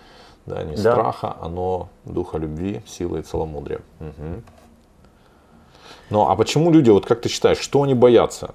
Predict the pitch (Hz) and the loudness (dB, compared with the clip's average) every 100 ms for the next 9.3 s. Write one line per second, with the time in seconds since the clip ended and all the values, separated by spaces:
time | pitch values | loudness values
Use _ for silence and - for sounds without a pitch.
0 | - - - 104 117 101 92 80 - - | -18 -18 -6 0 2 2 4 2 0 -6
1 | 82 110 117 147 131 135 - 107 98 101 | -2 0 2 4 6 6 6 0 4 6
2 | 110 117 104 98 90 85 95 101 82 101 | 4 4 2 4 2 -2 -4 -2 0 -2
3 | - 87 80 82 85 90 95 92 87 85 | -4 -8 -4 -2 -2 -4 -6 -6 -6 -8
4 | - 92 - 80 71 80 87 85 87 87 | -12 -10 -2 -2 -2 -6 -4 -2 -2 -4
5 | 82 - 95 92 90 82 92 87 80 76 | -6 -6 -4 -2 -4 -4 -2 0 0 -2
6 | 76 80 90 85 - 78 80 95 95 87 | -6 -2 -2 -2 -2 -2 -2 -4 -2 -4
7 | - - - - - 92 - 131 120 92 | -6 -14 -20 -18 -10 -10 -6 -4 -4 -4
8 | 90 101 104 - _ - 101 - 92 82 | -2 -2 -4 -12 _ -6 -6 0 0 2
9 | 78 - | -2 -8